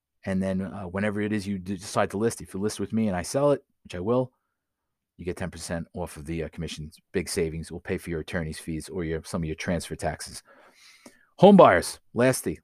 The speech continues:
lastly, check out YouTube, all right? YouTube dot tom mcgivern dot com. My link tree is there. You go to the home sales expert dot com. I got a bunch of stuff there too, but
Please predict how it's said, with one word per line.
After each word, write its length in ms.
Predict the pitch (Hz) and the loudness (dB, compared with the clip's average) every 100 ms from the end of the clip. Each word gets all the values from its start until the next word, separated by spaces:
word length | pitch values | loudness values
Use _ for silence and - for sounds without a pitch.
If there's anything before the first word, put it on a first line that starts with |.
| - | -2
lastly, 440 | 110 110 - 85 _ _ _ _ _ _ _ _ _ _ _ _ | 2 2 -2 -10 _ _ _ _ _ _ _ _ _ _ _ _
check 240 | - 156 214 | -2 2 2
out 140 | 214 | 0
YouTube, 420 | 156 147 120 87 - _ _ - | -2 -4 -6 -6 -12 _ _ -8
all 100 | 120 | -6
right? 100 | 151 | -4
YouTube 480 | 110 139 - 160 135 _ _ _ _ _ _ _ | -4 -4 -2 -4 -4 _ _ _ _ _ _ _
dot 300 | 120 117 - | 0 0 -2
tom 260 | - 120 123 | -2 0 0
mcgivern 360 | 117 120 117 | -4 -4 -4
dot 160 | 113 104 | -4 -4
com. 260 | 117 113 | -2 -2
My 80 | 101 | -2
link 260 | 95 120 120 | -4 -4 -4
tree 220 | - 117 | -4 -4
is 100 | 104 | -4
there. 240 | 113 113 | -4 -4
You 80 | 107 | -4
go 120 | 101 | -6
to 200 | 107 104 | -6 -8
the 140 | 104 120 | -6 -4
home 180 | 113 113 | -4 -6
sales 300 | - 113 107 | -4 -4 -4
expert 380 | 110 - 107 - | -12 -8 -10 -6
dot 160 | 101 | -8
com. 260 | - 101 104 - _ _ _ | -8 -8 -8 -14 _ _ _
I 20 | - | -4
got 140 | 117 | -2
a 20 | |
bunch 180 | 117 151 | -2 -4
of 80 | 131 | -2
stuff 220 | 139 110 | -4 -2
there 140 | 120 | -4
too, 360 | 110 - 120 117 _ _ _ _ | -4 -2 -2 -2 _ _ _ _
but 180 | 135 110 | -2 -2